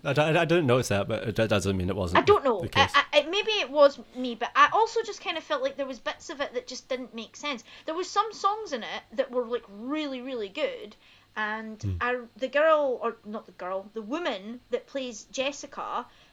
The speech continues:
Speaker 2: um, and I'm gonna say her name right 'cause I feckin' love her. Um, it's, yeah, it's Annika Nona Rose. So she
Speaker 1: Mm-hmm.
Speaker 2: is an amazing singer. She has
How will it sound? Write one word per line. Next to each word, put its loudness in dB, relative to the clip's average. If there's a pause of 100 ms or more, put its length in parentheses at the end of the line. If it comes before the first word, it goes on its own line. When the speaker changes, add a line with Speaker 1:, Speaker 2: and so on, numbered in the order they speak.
Speaker 2:
um, -8
and -8
I'm -10
gonna -8
say -6
her -6
name -10
right -12
'cause -18
I -16 (340)
feckin' -10
love -2
her. -8 (320)
Um, -8 (440)
it's, -12 (120)
yeah, -14 (320)
it's -8
Annika -2
Nona -4
Rose. -6 (240)
So 0
she 0
Speaker 1:
Mm-hmm. -4 (160)
Speaker 2:
is -2
an 0
amazing -2
singer. -4 (220)
She -4
has -2